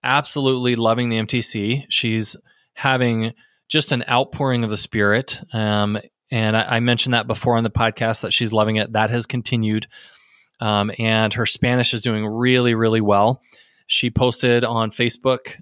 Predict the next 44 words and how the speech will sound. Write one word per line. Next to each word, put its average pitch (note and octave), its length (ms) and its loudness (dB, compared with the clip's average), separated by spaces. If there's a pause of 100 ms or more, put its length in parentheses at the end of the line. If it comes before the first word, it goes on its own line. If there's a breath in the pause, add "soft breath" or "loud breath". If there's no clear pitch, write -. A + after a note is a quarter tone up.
um, G#2+ 400 0 (100)
a, A2 400 -2 (120)
it B2 60 -8
was A2+ 140 -6
probably A2+ 320 -6
three B2+ 340 0
minute A2+ 420 0
long A2 340 2
video, G#2+ 460 0
all A2+ 300 4
in A2 100 -2
Spanish, G#2+ 520 -2
of G2+ 100 -2
her A2 80 0
testimony A2 760 -2
and G2 140 -4 (280 loud breath)
what A2 120 -2
she - 140 -2
was G#2 120 -4
learning A2 340 -2
about G#2 280 0
the G#2 80 -6
Savior. G#2 520 0 (520 soft breath)
Um, G#2 240 -2
so A2+ 160 0
sh-, - 240 0
she's B2+ 260 -2
just A#2 200 0
really B2 380 0
flourishing. A2+ 640 -2 (560 soft breath)
Um, A2 300 0
as C3+ 260 0
I C3 60 0
mentioned, C3 320 0
she's C3 260 -2
driven C3+ 360 -2
and B2+ 120 -4
focused, B2+ 400 -2
but C3 160 -4
she's C3+ 180 0
also C3+ 360 2
a A#2 80 4
rule A#2 300 2
follower. D3+ 560 -2